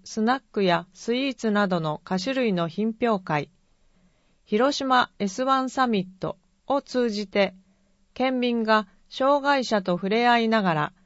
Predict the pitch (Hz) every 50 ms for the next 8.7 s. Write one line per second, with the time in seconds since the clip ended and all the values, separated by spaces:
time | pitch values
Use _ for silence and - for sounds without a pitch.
0 | _ _ _ _ - - 262 277 294 294 277 294 294 277 247 - 233 214 196 180
1 | 185 - 175 175 180 - 240 220 240 233 226 226 214 208 208 190 - - - -
2 | - 247 247 269 277 262 277 277 269 269 269 269 262 - 269 262 262 254 - -
3 | 262 233 214 190 208 185 - - 233 220 202 185 170 160 156 - - - 185 175
4 | - 196 - - 226 220 214 208 202 - - 202 190 180 175 175 170 170 165 -
5 | - - - _ _ _ _ _ _ _ _ _ _ _ _ _ _ _ _ _
6 | _ _ _ _ _ _ _ _ _ - - - 254 277 294 277 277 294 285 269
7 | - 277 277 269 - - - - 285 269 254 - - 196 175 160 160 - 185 190
8 | 202 208 190 - 202 190 175 160 - - 151 - -